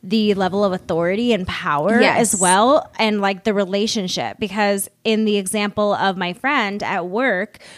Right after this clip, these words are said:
Speaker 1: where a customer is bringing her things, like, that is a
Speaker 2: Ooh.
Speaker 1: really difficult situation to be in because a customer,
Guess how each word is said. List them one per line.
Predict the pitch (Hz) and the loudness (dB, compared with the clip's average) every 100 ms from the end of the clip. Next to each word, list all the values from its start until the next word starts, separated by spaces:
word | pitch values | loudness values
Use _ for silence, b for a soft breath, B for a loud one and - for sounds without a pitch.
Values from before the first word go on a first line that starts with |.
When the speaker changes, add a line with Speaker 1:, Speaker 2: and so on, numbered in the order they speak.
| B - | B -2
Speaker 1:
where | 220 208 | 0 0
a | |
customer | - - 240 - 240 208 185 | -2 -2 -2 0 0 0 0
is | 175 | -2
bringing | - 226 349 302 | -2 0 0 0
her | 208 | 0
things, | 180 180 170 - | -2 -4 -4 -4
like, | 220 202 | -4 0
that | 220 339 | 0 2
is | 320 | 4
a | 320 | 4
Speaker 2:
Ooh. | |
Speaker 1:
really | 262 254 262 | 4 4 2
difficult | 196 233 254 - 226 147 | 0 -2 -2 0 -2 0
situation | 226 196 214 175 180 185 185 | -4 -4 -4 -4 -6 -8 -8
to | 208 | -6
be | 285 370 | 0 2
in | 226 202 | 2 0
because | 208 196 208 196 - B B B | -4 -2 -2 -2 -4 B B B
a | 220 214 | -2 -2
customer, | - 262 254 - 233 214 208 196 196 | -2 -2 0 0 0 0 0 -2 -4